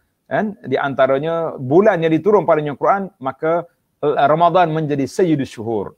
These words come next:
Kan? Nabi diturunkan pa-, kepadanya Al-Quran, dia jadi Sayyidul Anbiya wal Mursalin.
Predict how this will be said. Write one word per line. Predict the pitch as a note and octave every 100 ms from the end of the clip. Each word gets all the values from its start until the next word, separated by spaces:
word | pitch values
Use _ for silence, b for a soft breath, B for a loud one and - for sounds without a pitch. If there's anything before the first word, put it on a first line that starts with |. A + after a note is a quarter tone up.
| _ -
Kan? | - _ _ _ _ _ _ _ C3+
Nabi | E3+ G3 A3 F#3
diturunkan | F3 F#3+ F#3+ D#3 D#3+ C3+
pa-, | D3+ C#3+
kepadanya | D3 D3+ D3 D3
Al-Quran, | C3+ C#3+ C#3 D#3 D3+
dia | C#3
jadi | C3+ C3
Sayyidul | A#2+ D#3 C3+ C#3 C#3+ C3
Anbiya | C3+ B2 C#3 D3
wal | C#3 D3+
Mursalin. | F#3 C#3 A2 E2+